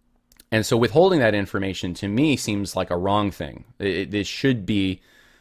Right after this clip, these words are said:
um, and, and I understand if you're in Cru, if you're a staff member, it doesn't look quite that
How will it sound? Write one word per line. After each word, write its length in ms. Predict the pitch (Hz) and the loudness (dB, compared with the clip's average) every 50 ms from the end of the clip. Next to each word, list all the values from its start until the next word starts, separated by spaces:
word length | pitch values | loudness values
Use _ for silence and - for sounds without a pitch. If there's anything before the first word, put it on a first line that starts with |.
| _ _ _ _ - | _ _ _ _ -6
um, 460 | - 92 92 90 90 87 87 85 82 - - _ _ _ _ _ _ _ _ - - _ | -4 -2 -2 -2 -2 -2 -4 -4 -8 -12 -20 _ _ _ _ _ _ _ _ -20 -16 _
and, 160 | - 110 113 117 | 0 0 2 4
and 160 | 113 120 123 | 4 4 6
I 80 | 127 | 6
understand 300 | 151 160 147 - - 110 | 4 4 2 0 -2 -4
if 80 | 92 - | -2 -2
you're 100 | 110 117 | -2 -2
in 240 | - - 175 190 175 | 2 2 2 2 2
Cru, 160 | - - 127 | 2 2 2
if 120 | 110 - | 2 2
you're 80 | 104 98 | 0 -4
a 20 | |
staff 280 | - - 151 160 165 - | 0 2 2 2 2 0
member, 260 | 113 104 98 98 98 | -2 -2 0 0 0
it 160 | 82 101 98 | 0 0 2
doesn't 240 | 98 113 110 110 87 | 2 2 2 2 -2
look 420 | 87 90 101 113 120 110 - - - | -2 0 4 4 4 4 2 -4 -18
quite 320 | - - 104 95 82 76 | -4 -2 0 0 0 0
that 400 | 95 92 90 87 85 - - | 0 0 0 0 -2 -4 -8